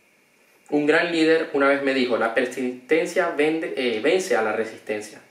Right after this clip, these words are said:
Luego de trabajar en Facebook, Intel y Microsoft,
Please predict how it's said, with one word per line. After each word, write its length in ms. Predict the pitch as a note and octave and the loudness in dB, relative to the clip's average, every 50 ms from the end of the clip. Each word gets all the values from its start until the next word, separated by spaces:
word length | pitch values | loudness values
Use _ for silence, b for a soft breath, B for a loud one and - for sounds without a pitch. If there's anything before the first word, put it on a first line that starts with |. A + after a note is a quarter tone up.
| _ - | _ -10
Luego 320 | B2 B2 C3+ C#3 D#3+ E3 | -4 0 2 4 4 4
de 60 | D#3+ | 4
trabajar 400 | D#3 - - A#2 A2+ B2+ B2+ C3 | 2 0 -2 -2 0 0 0 0
en 120 | B2 A2 G#2 | 0 -4 -6
Facebook, 520 | - - D3 C#3+ C3 - A2+ G2+ - - - | -4 -4 -2 -2 -2 -4 -10 -12 -12 -12 -6
Intel 360 | D3+ D3 C#3+ C3+ - A2 G#2 | -4 -4 -4 -2 -4 -6 -6
y 40 | A2 A2+ | -4 -4
Microsoft, 540 | B2+ C#3 C#3+ C#3 D#3+ D3+ F3 E3 E3 - | -4 -4 -4 -4 -6 -6 -6 -8 -8 -10